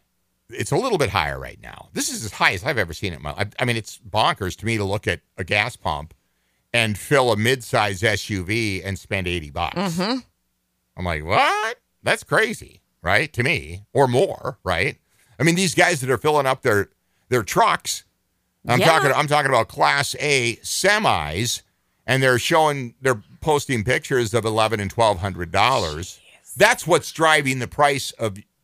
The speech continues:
Speaker 1: what I, a lot of the
Speaker 2: Right,
Speaker 1: things
Speaker 2: the
Speaker 1: that you
Speaker 2: shipping
Speaker 1: s-, yes,
Speaker 2: costs.
Speaker 1: grocery stores and things like that. But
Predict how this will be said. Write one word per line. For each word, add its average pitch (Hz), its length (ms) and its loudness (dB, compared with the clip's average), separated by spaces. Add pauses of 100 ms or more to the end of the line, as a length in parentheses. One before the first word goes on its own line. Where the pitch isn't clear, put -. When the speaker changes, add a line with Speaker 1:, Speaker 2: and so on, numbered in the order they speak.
(340)
Speaker 1:
what 120 200 2
I, 120 160 0 (120)
a 110 80 -2
lot 120 240 0
of 117 60 -6
the 107 60 -10
Speaker 2:
Right, 98 80 -14
Speaker 1:
things 185 180 0
Speaker 2:
the 185 60 0
Speaker 1:
that 117 60 0
you 113 120 -2
Speaker 2:
shipping 175 200 0
Speaker 1:
s-, - 100 -10
yes, 120 440 0
Speaker 2:
costs. - 220 -20 (240)
Speaker 1:
grocery 113 460 0
stores 90 480 -2
and 82 120 -16
things 85 220 -8
like 76 220 -8
that. 95 340 0 (420)
But 170 200 6